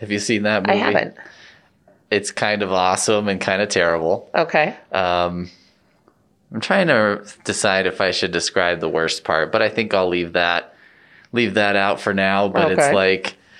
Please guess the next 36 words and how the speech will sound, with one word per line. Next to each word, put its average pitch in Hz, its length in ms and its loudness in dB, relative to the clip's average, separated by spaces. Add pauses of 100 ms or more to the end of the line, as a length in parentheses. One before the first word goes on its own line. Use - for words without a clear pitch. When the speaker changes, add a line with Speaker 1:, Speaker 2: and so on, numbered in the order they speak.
(300)
Speaker 1:
these 135 200 2
kids 151 440 2
who 135 180 2
are, 107 460 4
okay, 92 400 2
they, 92 300 0 (460)
their 107 180 4
mom 87 560 0 (120)
is, 92 220 -2
like, 90 220 0
a 92 80 0
single 95 300 -2
parent, 82 420 0 (680)
and 90 460 -2
these 95 260 -2
kids 104 320 -2
are 101 80 0
gonna 92 240 -2
go 92 180 2
stay 95 260 0
with 90 140 0
their 87 100 0
grandparents 90 640 -2
who 98 100 -6
they've 87 200 0
never 82 300 -2
met 58 360 -4 (340)
because 98 340 -2
the 98 100 -2
mom 95 360 0
is, 92 160 -6
like, 90 200 0
a 95 40 0
younger 95 420 0
mom, 92 580 -2 (120)
Speaker 2:
Mm. 156 280 -8